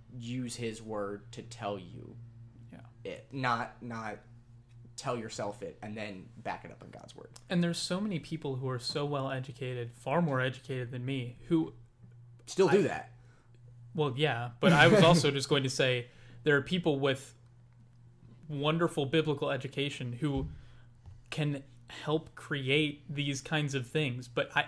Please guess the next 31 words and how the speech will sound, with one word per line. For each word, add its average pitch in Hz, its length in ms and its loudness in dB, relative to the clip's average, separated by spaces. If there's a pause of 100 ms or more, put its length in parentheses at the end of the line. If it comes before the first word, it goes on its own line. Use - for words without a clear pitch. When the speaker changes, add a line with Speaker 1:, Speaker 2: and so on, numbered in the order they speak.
Speaker 2:
I 151 80 2
don't 165 180 2
know 156 140 2
where 135 360 6
it 160 100 2
goes 151 320 2
wrong. 151 480 0
I 156 60 4
don't 170 100 4
know 160 100 6
what 135 280 2
happens 175 720 0
in 160 200 2
the 156 60 0
process 147 560 0
of 135 160 -4
creating 139 520 -2
these 131 180 -2
stories, 147 520 -2
not 175 260 2
just - 420 0 (720)
Odyssey 131 520 -2
or 131 120 -6
whatever, 127 480 -2
but, 139 220 0 (180)
you 170 100 0 (400)
know, 127 340 -6 (240)
Christian 165 440 -2
media 143 320 0
in 139 180 -2
general. 131 560 -4